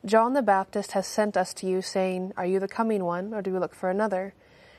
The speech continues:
And that very hour he cured many of infirmities, afflictions, and evil spirits, and to many blind he gave sight. Jesus answered and said to them, "Go and tell John the things you have seen and heard, that the blind see,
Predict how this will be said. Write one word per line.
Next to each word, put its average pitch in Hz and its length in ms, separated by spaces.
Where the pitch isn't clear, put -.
And 214 120
that 208 120
very 233 300
hour 202 320
he 196 140
cured 214 320
many 202 260
of 196 100
infirmities, 208 760
afflictions, 202 600
and 180 140
evil 202 220
spirits, 170 680
and 202 120
to - 80
many 214 240
blind 190 420
he 190 60
gave 175 220
sight. 175 480
Jesus 226 360
answered 208 360
and 190 140
said 190 240
to - 80
them, 185 320
"Go 233 380
and 214 200
tell 214 240
John 190 340
the 180 60
things 208 380
you 208 80
have 190 140
seen 196 380
and 175 160
heard, 170 400
that 202 80
the 190 100
blind 196 400
see, 208 440